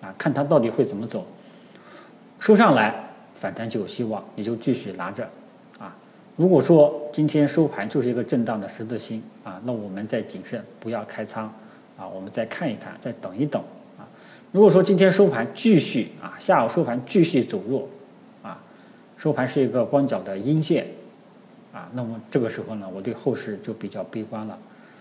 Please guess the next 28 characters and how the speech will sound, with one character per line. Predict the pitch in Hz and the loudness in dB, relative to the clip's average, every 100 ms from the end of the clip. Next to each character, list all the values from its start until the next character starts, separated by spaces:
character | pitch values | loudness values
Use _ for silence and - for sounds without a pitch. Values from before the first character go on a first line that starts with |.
| - | -16
大 | - | -10
家 | 107 | -8
呢 | 107 98 95 | -8 -10 -8
最 | 135 | -6
好 | 113 104 | -6 -8
还 | 98 | -10
是 | 98 113 | -10 -10
要 | 98 | -10
控 | - 127 | -10 -10
制 | 101 | -10
风 | 98 107 | -12 -14
险 | 104 104 | -16 -18
了。 | 95 - | -20 -8
这 | 139 | -4
个 | 117 | -4
时 | 120 | -6
候 | |
只 | 110 110 | -8 -12
能 | 101 | -12
建 | 110 113 | -8 -8
议 | 101 | -8
大 | 104 | -12
家 | 104 | -12
控 | 98 110 98 | -14 -14 -14
制 | |
风 | 95 110 | -14 -16
险 | 104 | -16
了 | 92 | -18